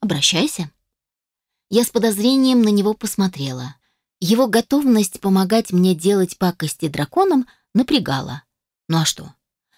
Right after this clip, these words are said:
Шпионаж никто не отменял. «Ага», буркнула, не веря в его доброту. «Властелин, я всегда буду на твоей стороне. Даже если ты будешь не права,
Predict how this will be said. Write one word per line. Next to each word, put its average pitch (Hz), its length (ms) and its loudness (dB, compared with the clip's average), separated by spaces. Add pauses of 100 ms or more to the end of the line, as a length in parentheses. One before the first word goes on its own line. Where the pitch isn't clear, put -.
Шпионаж 165 600 0
никто 349 360 0
не 359 120 2
отменял. 147 560 -2 (840)
«Ага», 151 500 -2 (720)
буркнула, 320 640 2 (260)
не 175 220 4
веря 214 280 2
в 185 40 -4
его 156 300 -2
доброту. 147 540 -4 (1300)
«Властелин, 175 640 0 (640)
я 165 120 -4
всегда 165 400 -2
буду 165 340 -2 (340)
на 156 120 -4
твоей 165 380 -2
стороне. 127 540 -8 (580)
Даже 196 260 2
если 214 260 0
ты 202 140 0
будешь 190 380 0
не 196 100 0
права, 185 580 0